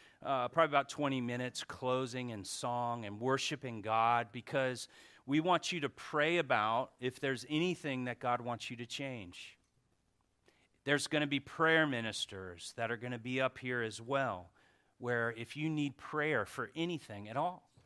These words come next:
um, they're here to pray for you, to lay hands on you. But listen,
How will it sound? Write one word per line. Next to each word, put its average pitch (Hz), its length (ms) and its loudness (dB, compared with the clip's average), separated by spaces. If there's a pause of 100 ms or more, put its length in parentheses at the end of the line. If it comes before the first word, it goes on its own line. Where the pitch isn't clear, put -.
(600)
um, 104 220 -14
they're 117 120 -4
here 135 320 2
to 113 80 -2
pray 156 380 0
for 143 180 -6
you, 113 160 -2
to 113 80 -4
lay 123 180 -2
hands 135 480 -2
on 101 220 -8
you. 92 120 -14 (500)
But 123 120 -6
listen, 123 520 -4